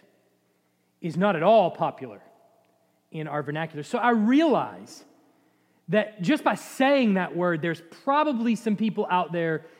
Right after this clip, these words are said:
that I offended. And I didn't mean to offend you. I'm just trying to follow the word of God and what it says.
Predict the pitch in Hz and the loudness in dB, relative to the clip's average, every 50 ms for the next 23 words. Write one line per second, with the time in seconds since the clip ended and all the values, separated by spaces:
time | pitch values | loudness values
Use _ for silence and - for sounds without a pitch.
0 | _ _ _ 156 143 185 185 180 175 170 165 - - - 165 165 156 151 147 - | _ _ _ -6 -4 -2 -2 -2 -2 -4 -6 -8 -8 -6 -4 -4 -4 -4 -6 -8
1 | - 156 139 127 113 101 - - _ _ _ _ _ _ _ _ _ _ _ _ | -10 -10 -10 -10 -12 -16 -18 -20 _ _ _ _ _ _ _ _ _ _ _ _
2 | _ _ _ _ _ _ _ _ _ _ _ _ _ _ _ _ _ _ _ _ | _ _ _ _ _ _ _ _ _ _ _ _ _ _ _ _ _ _ _ _
3 | - - 190 233 269 302 254 226 226 254 285 277 226 - - 214 196 180 - 220 | -4 0 2 2 4 4 4 4 4 4 4 4 2 2 2 0 0 0 0 0
4 | 226 247 202 156 131 117 127 147 - _ _ _ _ _ _ _ _ _ _ _ | 0 0 0 -2 -4 -8 -10 -14 -20 _ _ _ _ _ _ _ _ _ _ _
5 | _ _ _ _ _ _ _ _ _ _ _ _ _ - 180 202 196 - - - | _ _ _ _ _ _ _ _ _ _ _ _ _ -2 0 0 0 -2 -4 0
6 | - 277 269 262 269 - - 269 254 233 220 202 202 - 233 214 214 208 190 185 | 2 2 2 2 -2 -2 -2 0 0 2 0 -2 -2 0 0 0 2 0 0 -2
7 | 180 175 180 175 160 113 - 170 170 175 147 120 107 - _ _ _ _ _ _ | -2 -4 -4 -4 -6 -6 -6 -6 -4 -4 -6 -8 -10 -16 _ _ _ _ _ _
8 | _ _ _ _ _ _ - 180 175 170 165 190 196 185 - - - - 196 180 | _ _ _ _ _ _ -8 -6 -4 -2 0 0 0 0 -2 -4 -6 -4 -4 -4
9 | 147 117 - - - - | -4 -6 -12 -18 -20 -20